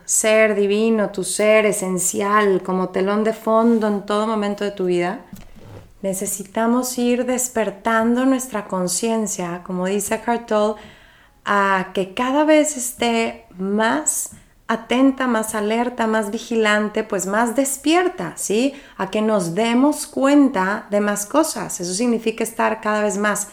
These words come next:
conscientes, ¿sí? A estar en, más en ese rol de espectador, de testigo, de observador y no identificado con la forma al cien como lo hace el ego. Y para regresar a la idea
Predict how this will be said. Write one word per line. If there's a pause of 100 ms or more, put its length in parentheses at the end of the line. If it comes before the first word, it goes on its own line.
(180)
conscientes, (220)
¿sí?
A
estar (300)
en,
más
en
ese
rol
de
espectador,
de
testigo,
de
observador
y
no (240)
identificado
con
la
forma
al
cien
como
lo
hace
el
ego. (800)
Y
para
regresar
a
la
idea